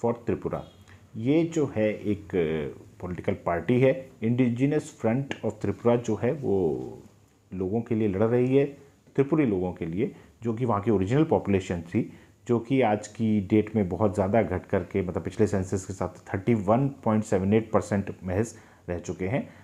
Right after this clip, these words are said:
आज की तारीख में जो वहाँ पर मुख्यमंत्री हैं, जो बीजेपी से हैं, वो भी बंगाली हैं। तो आईपीएफ़टी से अलायंस किया था बीजेपी ने, और बीजेपी आईपीएफ़टी से अलायंस करने की वजह से काफ़ी एडवांटेज में रही।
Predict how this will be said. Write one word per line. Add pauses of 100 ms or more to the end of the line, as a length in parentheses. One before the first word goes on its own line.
(140)
आज
की
तारीख
में
जो
वहाँ
पर
मुख्यमंत्री
हैं,
जो
बीजेपी
से
हैं,
वो
भी
बंगाली
हैं। (480)
तो
आईपीएफ़टी
से (100)
अलायंस
किया
था
बीजेपी
ने, (380)
और
बीजेपी
आईपीएफ़टी
से
अलायंस
करने
की
वजह
से
काफ़ी
एडवांटेज
में
रही।